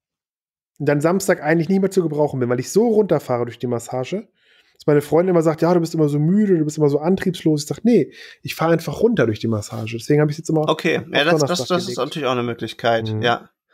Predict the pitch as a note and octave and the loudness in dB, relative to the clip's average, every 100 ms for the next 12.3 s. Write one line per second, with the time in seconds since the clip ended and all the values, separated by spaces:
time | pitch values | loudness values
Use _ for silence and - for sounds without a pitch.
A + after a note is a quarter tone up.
0 | - - - - - - _ _ - C#3+ | -20 -20 -18 -18 -20 -20 _ _ -2 2
1 | D3+ D3 D#3+ F#3 B3+ C#4 - F#3+ F#3+ - | 2 2 0 0 -2 -4 -4 -4 -4 -6
2 | E3 - F#3 F#3+ F#3 E3 E3 F3 D3+ C#3+ | -6 -4 0 2 2 0 0 0 0 0
3 | E3 G#3 G#3 D#3 D#3 D#3 D3 D#3 - D3 | 0 0 -2 -2 -2 -2 0 0 -4 -2
4 | B2+ B2+ F3 G3+ G#3 G3+ G3 F3+ F#3 F#3 | -2 0 2 2 2 2 0 0 -2 -2
5 | E3+ E3+ D3+ D3 - - C#3 C3+ C3+ C3+ | -2 0 0 -2 -4 -4 -2 0 0 0
6 | - F#3 - F2+ - A#1+ B1 A1 C2 C#3+ | -2 -2 0 0 2 2 2 0 -2 -4
7 | C#3+ C#3 - - E3 - - E3 D#3+ E3 | -4 -2 -2 0 0 -4 -4 -2 -2 -4
8 | D3+ - C3+ - C#3 C3+ - C3+ C3 C3+ | -4 -4 -6 -4 0 0 -2 -2 -2 -2
9 | - C3+ C3 C3 B2 - B2 C3 A#2+ A#2+ | -2 -2 -4 -6 -6 0 0 2 2 0
10 | - - A#2+ A#2+ B2 - A2 - B2+ A#2+ | -2 -8 -2 -2 -2 -4 -2 -2 0 -4
11 | A#2 F3+ - - - - A#2 A2+ - A#2 | -4 -6 -6 -4 -2 -2 -6 -6 -6 -4
12 | A#2+ - B2+ | -4 -2 -4